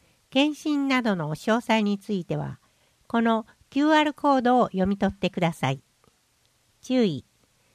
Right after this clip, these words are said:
新型コロナウイルスワクチン関連情報については、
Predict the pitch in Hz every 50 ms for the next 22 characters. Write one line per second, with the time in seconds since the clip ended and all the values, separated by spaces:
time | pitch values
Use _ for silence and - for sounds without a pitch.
0 | _ _ _ _ _ _ _ - - 262 294 302 311 311 302 - 294 269 262 -
1 | - 247 254 285 311 302 320 302 294 285 269 269 269 269 277 269 - - - 240
2 | 247 - - - _ - 196 185 175 156 - - 247 254 254 262 262 269 262 254
3 | 247 240 240 240 240 214 226 185 185 180 160 156 - - 190 175 165 - - 143
4 | 143 127 120